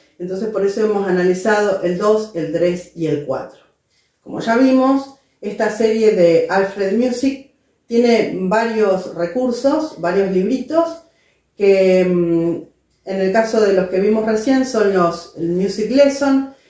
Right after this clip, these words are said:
pero después tenemos este, es de pop, tiene canciones muy conocidas, como por ejemplo esta Supercalifragilístico Espialidoso, Over the Rainbow, la canción de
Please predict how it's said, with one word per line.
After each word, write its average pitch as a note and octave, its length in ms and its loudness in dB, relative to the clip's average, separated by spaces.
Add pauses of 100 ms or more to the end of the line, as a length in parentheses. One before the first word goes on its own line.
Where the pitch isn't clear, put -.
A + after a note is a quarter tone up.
(120)
pero G3 140 -6
después A3 240 -4
tenemos G#3+ 420 2
este, G3+ 760 0
es F3 180 -2
de F3 140 2
pop, D4 340 2 (720)
tiene G3+ 180 -4
canciones F#3+ 840 -2 (360)
muy A#3+ 160 -4
conocidas, A#3+ 680 4
como F#3+ 220 -4
por F3 140 -2
ejemplo F#3+ 380 -4
esta F#3 220 -4
Supercalifragilístico E3+ 1120 -4
Espialidoso, A#3+ 1040 0 (260)
Over G#3 340 4
the E3+ 100 0
Rainbow, A3 600 2
la F3 180 -2
canción F3 420 -2
de D3 580 -2